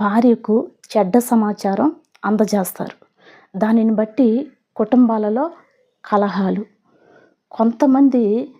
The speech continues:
భర్తకి భార్య మీద సమాచారం అందజేస్తారు, చెడ్డ సమాచారం. దానిని బట్టి భార్యాభర్తల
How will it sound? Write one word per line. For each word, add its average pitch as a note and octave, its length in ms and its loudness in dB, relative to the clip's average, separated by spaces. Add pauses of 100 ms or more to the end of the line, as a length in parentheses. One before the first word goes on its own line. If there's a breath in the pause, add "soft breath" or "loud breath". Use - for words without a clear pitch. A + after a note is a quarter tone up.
(640)
భర్తకి A3 500 2 (440)
భార్య A#3+ 340 2 (100)
మీద G#3+ 180 0 (760)
సమాచారం A3+ 760 0
అందజేస్తారు, G#3 640 -2 (280)
చెడ్డ F#3+ 240 0 (120)
సమాచారం. F#3 580 -4 (360)
దానిని A3+ 380 2
బట్టి A#3 260 -2 (560 soft breath)
భార్యాభర్తల A3+ 720 2